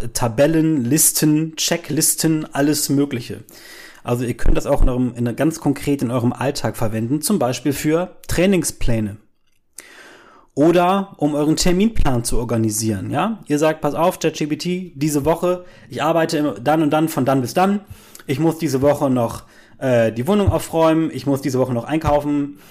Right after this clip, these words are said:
ich muss noch, ähm, mit meiner Tante telefonieren, ich hab noch ein, ich muss noch, äh, drei Mails schreiben an Geschäftspartner und ich muss noch, äh, zweimal zum Sport. So, schreibt mir einen, einen Plan für diese Woche."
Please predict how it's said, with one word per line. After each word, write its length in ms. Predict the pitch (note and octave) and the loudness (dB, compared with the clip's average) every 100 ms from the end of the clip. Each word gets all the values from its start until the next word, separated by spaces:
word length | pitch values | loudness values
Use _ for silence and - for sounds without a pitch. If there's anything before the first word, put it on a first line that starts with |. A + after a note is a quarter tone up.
| - - - | -12 -12 -2
ich 380 | C#3 C3+ B2+ C3 | 2 2 2 0
muss 380 | B2+ B2 - | 0 0 -2
noch, 400 | B2+ A#2 G2 - A#2 | 0 0 -2 -8 -4
ähm, 880 | A2+ A2 G#2+ G#2+ G2+ G2+ G2 G2 G2+ E2+ | -2 -2 -4 -8 -10 -12 -14 -14 -14 -10
mit 160 | A#2+ C3 | -8 -4
meiner 240 | B2 B2+ | -2 -2
Tante 260 | B2 A3 A3 | 0 -2 -2
telefonieren, 800 | F3 F3 F3+ E3 D#3 D3 D#3 - - - - _ _ - - - | -6 -4 -2 0 2 0 -4 -8 -14 -20 -20 _ _ -14 -14 -8
ich 140 | C3 | -4
hab 120 | C#3 D#3 | -2 0
noch 120 | C#3 | 0
ein, 200 | C#3 C3 | 0 -2
ich 100 | A#2+ | -2
muss 160 | C#3 C#3 | -2 -2
noch, 200 | B2+ B2+ | -6 -2
äh, 140 | B2 | -4
drei 200 | A#2 C#3 | -2 0
Mails 300 | C#3 D#3+ D#3+ | 2 0 -2
schreiben 480 | - D3+ C#3 C3+ C3+ | -2 0 0 0 -2
an 160 | A#2+ A#2+ | -2 -4
Geschäftspartner 800 | - F#3 - D#3 C#3 C#3+ C3 B2 | -2 -4 -2 -2 -2 -2 -2 -2
und 160 | B2+ | -4
ich 100 | A2+ | -2
muss 220 | B2 A2 | -2 -2
noch, 300 | A#2 A#2 - | -2 -4 -10
äh, 220 | - - - - - - - - - | -12 -12 -14 -18 -20 -18 -18 -20 -18
zweimal 320 | - C#3 C3 A#2+ | -2 2 2 2
zum 120 | A#2+ | -2
Sport. 360 | - G2+ - - - - - | -4 -10 -10 -8 -8 -8 -8
So, 160 | - - - - - - - | -8 -8 -20 -20 -20 -20 -12
schreibt 280 | - C#3 C#3 | -2 -2 2
mir 160 | C3 | 0
einen, 320 | A#2+ A#2+ A#2+ - | 2 2 2 2
einen 680 | A#2+ A2+ G2 A#2 G#2+ - - | 0 0 -4 -12 -12 -16 2
Plan 220 | - C3 | 4 4
für 100 | A#2+ | 0
diese 220 | A2+ A2 | -4 -4
Woche." 240 | G#2+ - | 0 0